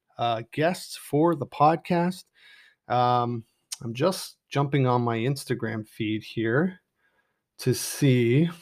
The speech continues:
if I can, well, you know, we had R C Motorsports on last year, and that guy does some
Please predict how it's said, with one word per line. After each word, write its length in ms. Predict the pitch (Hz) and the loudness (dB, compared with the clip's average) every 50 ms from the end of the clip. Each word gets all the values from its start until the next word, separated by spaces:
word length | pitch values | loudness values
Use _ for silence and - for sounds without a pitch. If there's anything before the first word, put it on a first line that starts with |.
| - _ _ _ _ _ _ _ _ _ _ _ _ - - - | -20 _ _ _ _ _ _ _ _ _ _ _ _ -10 -10 -8
if 160 | 127 - 127 | -2 0 0
I 100 | 120 113 | 0 2
can, 220 | - - 117 110 - - - - - - - - - _ | 0 0 -2 -2 -4 -8 -16 -20 -20 -20 -20 -20 -10 _
well, 100 | - 131 | 4 6
you 80 | 135 156 | 8 10
know, 120 | 170 185 | 10 12
we 120 | 190 180 160 | 12 10 10
had 140 | 175 170 | 10 8
R 140 | 156 156 156 | 8 6 6
C 120 | 151 - 160 | 6 6 6
Motorsports 720 | 139 135 139 147 147 139 - - 127 123 120 113 - - | 6 8 8 6 6 4 2 2 2 2 2 2 2 2
on 180 | 131 117 117 | 4 4 4
last 360 | 117 120 120 127 127 - - | 4 2 2 2 2 0 0
year, 140 | - 113 113 | 0 0 2
and 100 | 113 117 | 2 2
that 120 | 127 135 131 | 2 4 6
guy 140 | 156 139 | 6 8
does 140 | 131 127 - | 8 6 4
some 160 | - 120 110 | 0 -2 -4